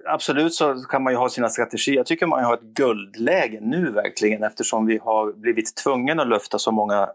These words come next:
juniorer nu som verkligen har fått också en fem, tio matcher vardera. Så att nu ser jag ju ett grymt läge inför nästa säsong och helt enkelt besätta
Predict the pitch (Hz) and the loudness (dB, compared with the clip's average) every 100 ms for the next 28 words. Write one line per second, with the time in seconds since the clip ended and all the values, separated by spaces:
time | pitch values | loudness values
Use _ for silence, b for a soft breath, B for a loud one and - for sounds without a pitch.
0 | _ 104 110 147 165 104 92 95 107 110 | _ -2 0 2 0 -2 -4 -4 0 0
1 | 101 113 110 - 175 _ 104 92 - 101 | 0 -2 -2 -2 -4 _ -2 -2 -2 -2
2 | 90 107 98 92 107 98 101 98 - 107 | 0 0 0 -2 0 2 2 0 -2 -2
3 | 101 135 156 101 98 95 - 107 - - | -2 0 0 0 -2 -2 0 -2 -4 -14
4 | B B B B B 131 139 165 131 110 | B B B B B -6 -2 2 2 2
5 | 104 110 117 143 175 - 104 98 98 - | -2 -4 0 2 0 0 0 2 0 0
6 | 104 101 - 147 135 110 101 101 113 107 | 2 2 0 -2 0 0 0 2 0 0
7 | 110 101 101 - 101 139 143 _ 127 104 | -2 0 -2 -2 -2 -2 -2 _ 0 2
8 | 104 | 0